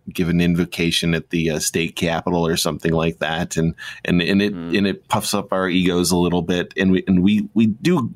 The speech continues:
Speaker 1: we do love the place of honor at feasts, don't we? Um,
Speaker 2: Amen.
Speaker 1: and so there is this reality that we, we can't do all this, and indeed the greatest among us has become our servant, um, especially on the cross,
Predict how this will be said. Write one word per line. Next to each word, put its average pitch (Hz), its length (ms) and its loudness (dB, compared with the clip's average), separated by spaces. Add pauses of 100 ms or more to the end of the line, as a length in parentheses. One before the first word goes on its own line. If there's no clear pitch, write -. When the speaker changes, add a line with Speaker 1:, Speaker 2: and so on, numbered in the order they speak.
(120)
Speaker 1:
we 147 140 2
do 226 360 2
love 170 340 2
the 120 80 -2
place 131 280 0
of 113 140 0
honor 113 300 2
at 98 120 -4
feasts, - 420 0
don't 82 280 -4
we? 69 200 -6 (640)
Um, 80 340 0
Speaker 2:
Amen. 95 220 -6
Speaker 1:
and 104 120 2
so 107 160 0
there 101 200 2
is 117 280 0
this 87 240 0
reality 85 400 2
that 85 120 0
we, 110 180 0 (300)
we 92 100 0
can't 196 320 -4 (300)
do 90 260 2
all 67 200 -2
this, - 500 -4 (400)
and 82 340 -2 (140)
indeed 90 500 0
the 87 80 2
greatest 87 480 0
among 80 320 2
us 73 320 -2 (140)
has 85 320 -2
become 85 300 -2
our 78 100 0
servant, 73 600 -2 (380)
um, 73 300 -2 (180)
especially 82 800 0 (380)
on 80 140 0
the 80 80 0
cross, - 520 -2